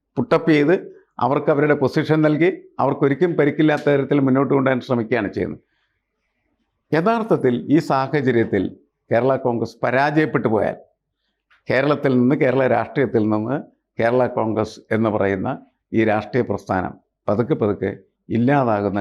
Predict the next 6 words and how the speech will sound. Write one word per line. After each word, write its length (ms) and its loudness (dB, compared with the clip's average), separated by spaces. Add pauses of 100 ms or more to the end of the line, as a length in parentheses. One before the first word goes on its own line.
കാഴ്ച 300 -4 (560)
നമുക്ക് 220 -2 (100)
കാണേണ്ടതായിട്ട് 680 -2
വരും. 160 -12 (520)
ഒരു 160 2
കാലത്ത് 280 0